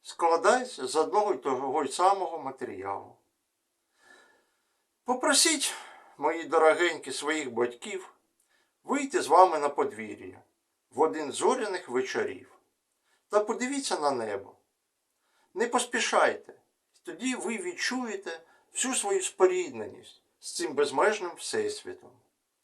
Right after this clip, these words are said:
Прошу вас, залишайтесь з професором Шкарпетником, підпишіться на канал,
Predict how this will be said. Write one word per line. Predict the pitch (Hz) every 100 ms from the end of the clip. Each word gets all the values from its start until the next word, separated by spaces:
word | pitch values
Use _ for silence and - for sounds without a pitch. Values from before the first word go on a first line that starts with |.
| _ _ _ _ _ -
Прошу | 233 247 196 135
вас, | 110 101 - - _ _ _ _ _ _ _ _
залишайтесь | - 196 247 - 311 233 -
з |
професором | - 156 196 185 139 120
Шкарпетником, | - 135 - 208 214 175 143 127 131 _ _ _ _ _ _ _
підпишіться | 226 220 247 - 277 - 143
на | 117
канал, | 110 131 160 208 -